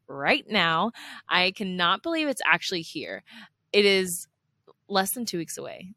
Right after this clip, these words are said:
Like, in two weeks, we literally, literally will be on the last day of the event. And I am just over the moon excited because this is,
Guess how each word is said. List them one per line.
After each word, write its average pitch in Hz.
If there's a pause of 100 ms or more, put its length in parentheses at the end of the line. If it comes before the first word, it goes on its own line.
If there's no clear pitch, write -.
Like, 185
in 185
two 226
weeks, 185
we 175 (480)
literally, 175 (180)
literally 202
will 175
be 170
on 160
the 165
last 151
day 170
of 156
the 160
event. 139 (600)
And 151 (160)
I 160 (100)
am 160
just 151
over 165
the 196
moon 160
excited 135 (260)
because 151
this 165
is, 147